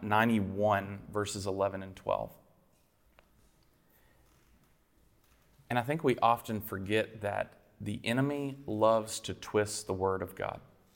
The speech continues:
All the way back from Genesis three, the very beginning temptation from Adam and Eve is Satan going,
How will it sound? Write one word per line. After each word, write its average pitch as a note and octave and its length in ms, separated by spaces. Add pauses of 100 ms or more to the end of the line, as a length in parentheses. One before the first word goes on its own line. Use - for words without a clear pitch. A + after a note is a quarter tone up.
(1300)
All B2+ 160
the C#3 60
way C#3 160
back A#2+ 280
from G#2 240
Genesis G#2+ 560
three, A2 220
the F#2+ 100
very A#2+ 280
beginning A#2 880
temptation C3+ 840
from G#2+ 300
Adam A#2+ 420
and G#2+ 200
Eve A2+ 360
is G#2+ 200
Satan A#2+ 280
going, A#2 220